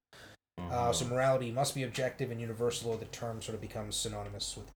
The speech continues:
Speaker 1: preference. Uh, so the Catholics. Uh, to know what's right, one must use one's reason and apply Thomas Aquinas' precepts.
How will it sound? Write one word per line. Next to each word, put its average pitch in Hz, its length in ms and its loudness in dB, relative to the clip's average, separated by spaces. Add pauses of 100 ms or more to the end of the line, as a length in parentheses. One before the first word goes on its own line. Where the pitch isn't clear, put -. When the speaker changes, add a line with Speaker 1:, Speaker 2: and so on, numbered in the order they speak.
Speaker 1:
preference. - 720 -8 (920)
Uh, 117 540 2
so 131 160 2
the 117 80 -4
Catholics. - 720 2 (1300)
Uh, 120 140 2
to 147 140 2
know 175 80 10
what's 165 200 8
right, 147 400 4
one 131 180 0
must - 360 -2 (240)
use 117 280 -4
one's 113 220 -2
reason 120 340 -2
and 117 100 -2
apply 117 300 0
Thomas 117 400 -2
Aquinas' 113 680 -6
precepts. - 580 -4